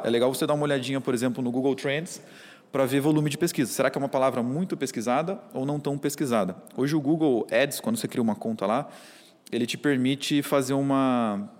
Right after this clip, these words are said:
tipo uma previsão, vamos dizer assim, de palavras-chave que tem mais alto volume ou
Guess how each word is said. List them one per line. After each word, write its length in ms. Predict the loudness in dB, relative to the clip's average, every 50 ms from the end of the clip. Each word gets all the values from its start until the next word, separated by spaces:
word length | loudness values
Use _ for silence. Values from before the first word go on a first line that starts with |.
| -12 -10
tipo 120 | -8 -4 -2
uma 140 | 0 0 0
previsão, 580 | 2 0 2 2 2 2 2 2 2 2 2
vamos 200 | 0 0 -2 -2
dizer 120 | 0 0 -2
assim, 200 | -2 -2 -2 -2
de 400 | -2 -2 -2 -2 -2 0 -2 -2 -4 -2
palavras-chave 680 | 0 2 2 4 2 2 0 2 2 4 2 2 0 -4
que 80 | -8 -6
tem 180 | -4 -4 -2
mais 360 | -2 0 0 2 2 2 4
alto 240 | 4 2 2 2 0
volume 480 | 2 2 2 2 0 0 0 0 0 0
ou 160 | -2 -2 -4